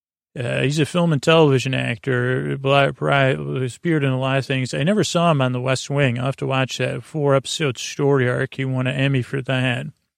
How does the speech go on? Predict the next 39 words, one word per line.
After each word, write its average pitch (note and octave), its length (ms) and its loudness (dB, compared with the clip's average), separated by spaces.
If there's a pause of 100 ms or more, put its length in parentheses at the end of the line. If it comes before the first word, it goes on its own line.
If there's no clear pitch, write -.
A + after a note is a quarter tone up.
(380)
We D3+ 80 -4
got D3+ 120 4
a - 20 4
lot C#3+ 320 2
of C#3+ 80 2
Emmy C#3 240 4
winners A#2 420 -2
on B2+ 140 -6
this A#2+ 160 -6
show. B2+ 600 -4 (1080)
Uh, C#3+ 60 -6 (460)
then C3+ 100 0
he C#3 80 4
was C3 140 -2
cast. C#3 520 2 (180)
Then C#3 180 0
they C3+ 160 2
said, B2+ 220 0
after C3+ 420 0
they B2+ 100 2
saw C3+ 280 2
that, B2+ 180 0
they B2+ 120 0
said, C#3 200 -4
"Hey, C3 200 2
let's B2 220 -4
make C#3 160 -4
this C3 140 -4
show B2+ 260 -2
N B2 120 -2
C C3 180 -4
I B2 40 0
S. B2+ 320 0
Let's C3+ 180 -8
get C3 180 0
you B2 260 -2
on B2+ 380 0
it." A#2+ 280 -10
Uh, C3 400 -6